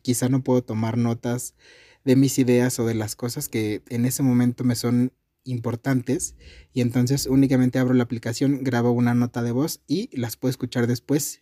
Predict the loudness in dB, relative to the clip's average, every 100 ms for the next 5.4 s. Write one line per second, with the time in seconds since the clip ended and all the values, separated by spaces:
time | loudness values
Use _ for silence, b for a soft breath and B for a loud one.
0 | _ -8 -8 -6 -2 0 2 2 0 -6
1 | b b b b -4 2 6 6 6 4
2 | 2 0 -2 -2 0 0 0 0 0 -4
3 | -8 -16 -16 _ -6 -4 -4 -4 -2 0
4 | 2 0 -2 -4 0 0 -2 -6 0 2
5 | 4 2 0